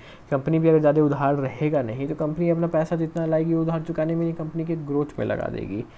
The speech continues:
तो company ने अपना जो भी है, देखिए almost debt free का company का मतलब हंड्रेड परसेंट नहीं, लेकिन company almost debt free का मतलब company almost eighty percent debt free है, ट्वेंटी परसेंट बचा हुआ है, इस टाइप का सिनेरियो रहता है उसका। तो जो भी analysis करके हमने बताया कि इस stock में आप लोग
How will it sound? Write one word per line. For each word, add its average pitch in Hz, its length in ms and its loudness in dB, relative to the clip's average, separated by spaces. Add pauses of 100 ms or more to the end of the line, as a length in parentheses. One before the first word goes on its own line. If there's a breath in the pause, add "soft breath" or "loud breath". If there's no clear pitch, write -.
(380 loud breath)
तो 147 60 -4
company 147 360 0
ने 156 80 0
अपना 147 280 2
जो 139 180 0
भी 160 200 0
है, 151 320 2 (520)
देखिए 151 260 2
almost 135 400 2
debt 147 180 2
free 170 140 0
का 160 160 2
company 151 320 0
का 147 80 -2
मतलब 147 280 -4
हंड्रेड 131 260 -6
परसेंट 135 300 -6
नहीं, 107 360 -8
लेकिन 170 340 0 (720 loud breath)
company 151 380 2
almost 147 380 2
debt 147 180 0
free 139 160 -6
का 139 80 2
मतलब 127 320 -2
company 151 400 0
almost 147 440 0
eighty 156 260 -2
percent 135 320 0
debt 120 180 -2
free 120 160 -2
है, 127 120 -6
ट्वेंटी 120 280 -4
परसेंट 120 300 -6
बचा 113 180 -2
हुआ 123 140 2
है, 127 120 -4
इस 180 160 -2
टाइप 123 180 2
का 113 60 0
सिनेरियो 110 360 -4
रहता 104 440 -6
है 113 200 -12
उसका। 110 300 -10 (600 loud breath)
तो 151 60 -2
जो 156 240 6
भी 170 80 8
analysis 156 380 4
करके 160 180 2
हमने 151 160 2
बताया 135 340 2
कि 143 80 -6
इस 143 140 -10
stock 135 360 -2
में 135 80 -2
आप 143 120 -4
लोग 143 80 -8